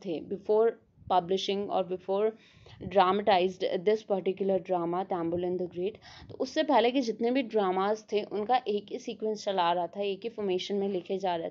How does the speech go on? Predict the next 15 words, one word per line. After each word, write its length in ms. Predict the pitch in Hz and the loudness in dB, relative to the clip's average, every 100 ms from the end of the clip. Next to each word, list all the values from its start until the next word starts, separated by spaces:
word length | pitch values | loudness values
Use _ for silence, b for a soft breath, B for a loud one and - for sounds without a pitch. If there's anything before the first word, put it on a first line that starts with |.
| - | -4
थे, 120 | 196 - B B B | -6 -6 B B B
उनमें 220 | 202 220 | -4 -2
सब 160 | 240 247 | 0 0
में 120 | 254 | 0
रिजिडिटी 600 | 208 196 196 196 202 214 | 0 2 2 2 -2 -4
थी, 160 | 196 226 | -6 -4
तो 120 | 277 | -4
उन 180 | - 269 | 0 0
सब 180 | 262 247 | 0 -2
से 180 | 269 262 202 | -2 -2 0
हट 260 | 180 - | -2 -2
के 80 | 247 | -6
ये 220 | 240 247 | -2 -2
ड्रामा 420 | 196 180 170 160 | 0 -2 0 -4
था 220 | 156 135 | -6 -10